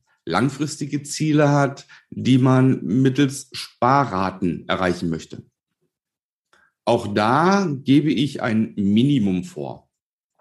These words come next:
Mm, es wird oft gesagt, ja, komm, investiere monatlich fünfundzwanzig Euro in einen E T F und dann ist das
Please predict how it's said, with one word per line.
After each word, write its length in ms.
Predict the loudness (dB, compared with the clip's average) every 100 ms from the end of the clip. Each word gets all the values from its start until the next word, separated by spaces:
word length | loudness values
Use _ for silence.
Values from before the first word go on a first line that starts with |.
| _ _ _ _ _
Mm, 380 | 2 4 6 4
es 180 | 2
wird 140 | 2 2
oft 200 | 0 2
gesagt, 420 | 2 4 2 2
ja, 180 | 0 0
komm, 300 | 0 0 0
investiere 520 | -2 -4 -6 0 2
monatlich 440 | 4 2 2 -2
fünfundzwanzig 560 | 0 0 0 -4 -6 0
Euro 260 | 2 4 4
in 80 |
einen 180 | 2 0
E 80 | -2
T 120 | -2
F 320 | 0 0 -2 -8
und 140 | -8
dann 100 | -6
ist 220 | -6 -4
das 260 | -4 -4